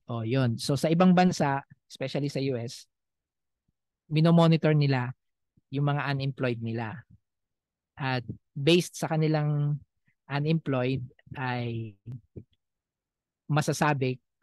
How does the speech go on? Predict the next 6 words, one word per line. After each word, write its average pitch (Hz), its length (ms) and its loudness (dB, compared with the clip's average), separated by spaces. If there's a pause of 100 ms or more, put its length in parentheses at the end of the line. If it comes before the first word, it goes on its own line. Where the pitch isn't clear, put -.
ang 135 600 -2 (960)
kagandahan 147 640 2
ng 131 100 -2
kanilang 135 320 -2
economy. 113 640 -2 (400)
Yan. 120 320 -12